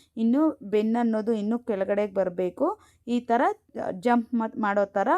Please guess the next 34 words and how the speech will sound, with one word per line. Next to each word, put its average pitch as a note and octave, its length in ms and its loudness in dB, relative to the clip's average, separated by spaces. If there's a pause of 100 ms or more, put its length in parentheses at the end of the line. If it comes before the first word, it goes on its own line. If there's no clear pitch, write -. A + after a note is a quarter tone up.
ಒಂದು G#3+ 400 0
ಟ್ವೆಂಟಿ C4+ 400 4
ಮಾಡಬೇಕು G3+ 560 -2
ಸ್ನೇಹಿತರೆ. F#3+ 460 -6
ನೋಡಿ G3 220 -2
ಬಟ್ಟೆ G3 340 -2
ಎಲ್ಲ G#3+ 160 0
ಮೇಲಕ್ಕೆ G3+ 420 -4
ಬಂದ್ಬಿಡುತ್ತೆ, F#3+ 400 -6
ಇದೆಲ್ಲ G#3 300 -2
ನಾನು G#3 380 -2
ಮಾಡೋಕ್ಕೆ G3 320 -2
ಹೋದ್ರೆ F#3 160 -2
ಕಷ್ಟ F3+ 320 -8
ಆಗುತ್ತೆ. E3+ 320 -6
ಹಂಗ್-, E3 260 -8 (100)
ಹಂಗಾಗಿ F3+ 540 -4 (500)
ಅದೊಂದು B3+ 420 2
ಟ್ವೆಂಟಿ G#3+ 420 -2
ಮಾಡ್ಕೊಳ್ಳಿ. F#3+ 840 -2 (120)
And B3 140 2
ಇದು B3+ 240 0
ಬಂದ್ಬಿಟ್ಟು C#4+ 440 4 (160)
ನಾವು A#3+ 200 2
ಹಾಗೆ, B3 360 4
ಆಮ್, F#3+ 880 -2 (140)
ಪಾಸ್ C#4+ 300 6
ಮಾಡೋದು, F#3+ 560 0
ನಾವು A3+ 160 0
ಎಷ್ಟೊತ್ತು D4 540 0
ಪಾಸ್ G#3+ 280 2
ಮಾಡ್-, G#3 260 -6
ಮಾಡ್ತೀವಿ G3+ 480 -4
ಅಂತ F3 200 -6